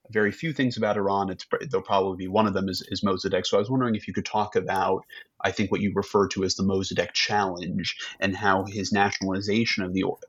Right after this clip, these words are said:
Iranian oil industry, um, in the early fifties plays into this whole story.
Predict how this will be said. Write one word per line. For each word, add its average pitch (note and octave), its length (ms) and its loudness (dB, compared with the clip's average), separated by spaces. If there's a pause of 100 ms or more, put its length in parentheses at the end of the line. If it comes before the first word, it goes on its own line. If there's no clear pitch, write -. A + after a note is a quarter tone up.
Iranian F#2+ 460 0
oil G2 240 2
industry, F#2 640 -2 (320)
um, F#2+ 380 0
in F#2+ 80 -6
the F#2 140 -4
early F#2+ 240 2
fifties - 440 -4
plays G2+ 380 0
into F#2+ 220 -2
this F#2 180 -2
whole F#2 220 2
story. F#2 580 -4